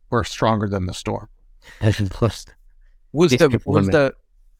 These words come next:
Speaker 3: was all of this caused by, uh, was it by the, the ship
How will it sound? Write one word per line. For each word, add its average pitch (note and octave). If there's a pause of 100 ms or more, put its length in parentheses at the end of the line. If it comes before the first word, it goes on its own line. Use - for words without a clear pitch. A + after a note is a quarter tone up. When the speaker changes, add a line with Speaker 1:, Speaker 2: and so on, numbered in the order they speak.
(100)
Speaker 3:
was D3+
all F#3+
of C4
this B3
caused G3
by, D3
uh, A#2 (840)
was B2+
it C#3+
by C3+
the, G#2+ (880)
the G#2
ship -